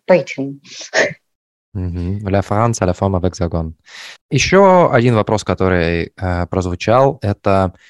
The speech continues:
Speaker 2: кого бы мы хотели позвать из, э, знаменитостей,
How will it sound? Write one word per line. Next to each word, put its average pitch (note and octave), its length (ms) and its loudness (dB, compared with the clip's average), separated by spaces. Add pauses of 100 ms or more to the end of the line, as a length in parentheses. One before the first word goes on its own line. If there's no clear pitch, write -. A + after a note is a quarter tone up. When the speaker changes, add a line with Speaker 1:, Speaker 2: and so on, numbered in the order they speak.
(140)
Speaker 2:
кого B2 280 2
бы C3 100 4
мы A#2+ 140 2
хотели A#2 400 2
позвать G2 640 -2
из, F#2+ 420 -4
э, F2 160 2
знаменитостей, F2 1040 -2